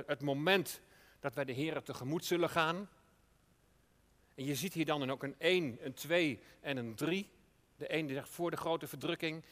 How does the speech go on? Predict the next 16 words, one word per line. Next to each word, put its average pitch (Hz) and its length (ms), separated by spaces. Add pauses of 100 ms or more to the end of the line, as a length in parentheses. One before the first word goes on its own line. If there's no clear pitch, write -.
de - 60
ander 143 220
zegt 135 320
op - 140
de 113 60
helft 147 320
van 170 120
die 165 100
grote 170 320
verdrukking. 170 560 (260)
En 135 100
de 143 60
ander 170 280
zegt 151 200
weer 143 120
nee, 165 300